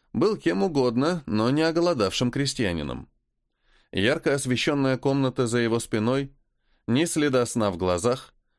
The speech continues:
впалые щеки покрыты недельной щетиной, коротко обрезанная густая грива серых волос, цепкие темные глаза. На широких плечах отблески пламени. Если он и прилег, то сделал это, не снимая доспеха.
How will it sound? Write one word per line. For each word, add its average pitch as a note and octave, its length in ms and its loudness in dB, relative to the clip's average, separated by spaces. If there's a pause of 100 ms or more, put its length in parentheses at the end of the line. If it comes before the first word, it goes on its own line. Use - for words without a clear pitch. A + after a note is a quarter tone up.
впалые E3+ 500 0
щеки F3 300 0
покрыты D3 480 0
недельной A#2 500 2
щетиной, C#3+ 680 -2 (320)
коротко F3 500 2
обрезанная A#2 560 2
густая G#2 420 2
грива C#3 360 2
серых A2 380 0
волос, G2+ 540 -2
цепкие E3+ 480 0
темные G2 440 0
глаза. F2 420 -2 (840)
На F#2+ 160 0
широких G3+ 440 0
плечах B2+ 520 0
отблески G2+ 520 -2
пламени. D#2 580 -4 (800)
Если D3+ 400 0
он G#3 180 0
и G3 40 -2
прилег, G#3 460 0
то F#3 240 2
сделал D#3+ 460 0
это, D#3 220 0
не C3 160 2
снимая C3 400 0
доспеха. G2+ 560 -4